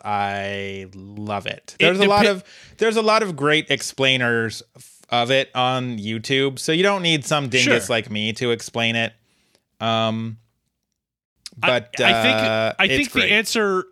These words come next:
Speaker 2: I think the answer of, "Do you want to go on a, a tangent about the Monty Hall pro-, problem?" uh, is a direct result of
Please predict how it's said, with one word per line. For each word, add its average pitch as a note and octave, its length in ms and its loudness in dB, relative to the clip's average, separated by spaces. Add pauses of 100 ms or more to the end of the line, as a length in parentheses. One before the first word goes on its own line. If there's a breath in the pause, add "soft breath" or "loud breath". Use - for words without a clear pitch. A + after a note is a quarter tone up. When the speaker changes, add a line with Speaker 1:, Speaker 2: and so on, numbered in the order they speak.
(120)
Speaker 2:
I F3+ 100 0
think C#4 200 -4
the F#3+ 160 0
answer F#3+ 340 0
of, D3+ 240 -2 (180)
"Do D#3 140 -2
you F#3+ 140 0
want F3 280 0
to E3 100 0
go D#3 240 0
on C#3+ 160 0
a, C3 280 -2
a C3 180 -2
tangent C#3+ 560 -2
about C3 360 -4
the B2+ 60 -6
Monty A#2+ 200 -4
Hall A3+ 160 0
pro-, C#3 300 -4 (140)
problem?" C3 500 -4 (520 soft breath)
uh, C3+ 340 -2 (120)
is D3+ 540 -2
a C#3 340 0 (120)
direct D3+ 460 -2
result D#3+ 440 -2
of C3 160 -2